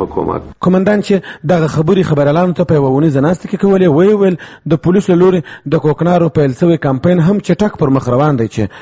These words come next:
Speaker 2: تر دې دمه شپاړس زره جریبه د کوکنارو کرل سوي کروندې له منځه وړي دي. دا په داسې حال کې ده چې سږ کال به پولیس د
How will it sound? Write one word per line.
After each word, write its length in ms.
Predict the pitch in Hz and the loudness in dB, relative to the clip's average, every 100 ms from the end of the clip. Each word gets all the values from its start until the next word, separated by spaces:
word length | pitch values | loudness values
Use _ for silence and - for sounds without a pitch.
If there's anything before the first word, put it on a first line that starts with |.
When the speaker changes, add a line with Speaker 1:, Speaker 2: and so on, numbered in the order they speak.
| - | -8
Speaker 2:
تر 120 | - 120 | -2 0
دې 120 | 156 | 2
دمه 180 | 165 151 | 2 0
شپاړس 540 | 131 - 180 175 151 123 | -2 -2 0 2 0 0
زره 240 | 160 190 165 - - _ 113 | 0 2 0 -6 -20 _ -2
جریبه 320 | 151 180 160 - _ | 0 2 0 -4 _
د 240 | 120 131 127 131 | -4 -2 0 -4
کوکنارو 420 | - 160 160 135 - - - | 0 0 0 -2 -6 -14 -2
کرل 280 | 165 170 - | 0 0 0
سوي 160 | 208 | -2
کروندې 400 | 175 131 120 110 120 | 0 0 0 0 0
له 20 | |
منځه 240 | 156 139 107 | 0 0 -2
وړي 180 | 104 95 | -2 -4
دي. 100 | 98 _ 170 | -6 _ -2
دا 80 | |
په 80 | 156 170 | 0 0
داسې 160 | - | 0
حال 160 | 165 165 | 0 0
کې 100 | 175 | -2
ده 80 | 160 | 0
چې 160 | 165 143 - - - | 0 -2 -6 -20 -4
سږ 220 | 185 180 - | -2 -2 -2
کال 120 | 170 151 | -2 0
به 140 | 151 | -2
پولیس 420 | - 160 190 - - - - - | 0 0 0 -4 -16 -20 -10 -4
د 280 | 151 180 | 0 2